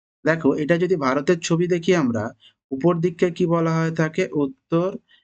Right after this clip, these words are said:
এবং নিচের দিকে বলা হয় দক্ষিণ, ডান দিকে বলা হয় পশ্চিম, বাম দিকে বলা হয়, সরি, বাম দিকে বলা হয় পশ্চিম, ডান দিকে বলা হয় পূর্ব। আরেকবার শুনে নাও,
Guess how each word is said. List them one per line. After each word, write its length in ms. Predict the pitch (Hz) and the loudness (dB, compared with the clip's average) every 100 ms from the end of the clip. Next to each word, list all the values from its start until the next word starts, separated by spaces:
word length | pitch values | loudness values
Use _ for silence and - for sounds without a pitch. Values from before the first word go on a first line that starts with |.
| _ | _
এবং 160 | 131 156 156 | -2 0 0
নিচের 300 | 135 165 160 | 0 0 0
দিকে 240 | 165 165 170 | 0 2 2
বলা 300 | 143 139 139 | 2 0 0
হয় 180 | 139 131 | 0 0
দক্ষিণ, 580 | 123 123 - - 170 202 190 135 | 0 -2 -4 -2 -2 -2 -6 -2
ডান 220 | 127 135 170 | 0 0 0
দিকে 220 | 170 165 | -2 0
বলা 260 | 147 139 135 | 0 0 0
হয় 180 | 135 123 123 | -2 -4 -2
পশ্চিম, 480 | 123 - - 190 226 233 - _ _ 131 | -4 -4 -4 -2 -4 -6 -14 _ _ -2
বাম 160 | 131 143 | 0 0
দিকে 240 | 143 135 131 | 0 0 0
বলা 280 | 127 127 123 | 0 -2 -2
হয়, 240 | 131 208 - _ _ _ _ - | -2 -4 -8 _ _ _ _ -4
সরি, 280 | - 110 110 - _ _ _ 131 | -2 -2 -4 -12 _ _ _ -2
বাম 160 | 135 170 | -2 0
দিকে 200 | 165 165 | 0 0
বলা 240 | 143 139 135 | 2 0 0
হয় 180 | 127 120 | -2 -2
পশ্চিম, 420 | 127 127 - 202 226 127 | -4 -4 -4 -2 -2 0
ডান 160 | 127 131 143 | 0 0 0
দিকে 220 | 139 139 | 0 0
বলা 220 | 123 117 | 0 -2
হয় 180 | 131 185 - | -2 -4 -2
পূর্ব। 280 | 127 113 101 - _ _ | -2 -2 -6 -10 _ _
আরেকবার 300 | 143 147 160 160 | -2 0 0 2
শুনে 160 | 135 | 2
নাও, 180 | 139 190 | 0 -2